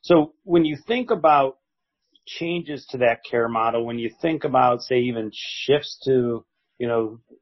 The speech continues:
the staffing model, what the new staffing really should be, um, what are some of the data elements that,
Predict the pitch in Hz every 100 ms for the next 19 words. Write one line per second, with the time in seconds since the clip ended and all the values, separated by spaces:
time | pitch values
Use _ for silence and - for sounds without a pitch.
0 | _ _ _ - - - 135 131 139 123
1 | 120 120 127 127 123 143 170 - 139 127
2 | - 135 123 120 - _ _ 123 135 131
3 | 120 - - 123 113 147 175 147 123 -
4 | _ _ _ - 135 135 131 127 120 _
5 | _ _ _ _ _ _ _ _ 147 190
6 | 392 370 - 320 254 156 175 185 214 139
7 | 147 143 139 135 - 139